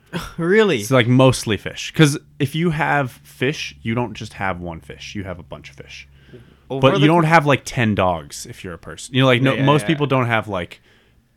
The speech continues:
Speaker 2: so it's like you don't have that many dogs. But
Speaker 1: I mean, people spend a lot of money on their pets.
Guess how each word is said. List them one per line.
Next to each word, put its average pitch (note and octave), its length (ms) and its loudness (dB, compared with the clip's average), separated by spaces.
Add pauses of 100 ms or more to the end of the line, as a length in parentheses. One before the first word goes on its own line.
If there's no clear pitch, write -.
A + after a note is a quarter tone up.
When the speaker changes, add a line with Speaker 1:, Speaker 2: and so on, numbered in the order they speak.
(360)
Speaker 2:
so A#2 240 0
it's A2 140 0
like A2+ 160 -2
you A#2+ 80 -2
don't A#2+ 160 -2
have A2 360 -4 (1080)
that G#2 280 0
many F#2 440 -6 (260)
dogs. E2 300 -8
But - 280 -4 (1400)
Speaker 1:
I D3 80 -10
mean, D#3 180 -6
people F#3 260 -4
spend G3 200 -6
a F#3 60 -2
lot C#3 220 2
of C#3+ 80 -8
money A#2 180 -6
on A2 140 -8
their G#2+ 100 -10
pets. - 520 -20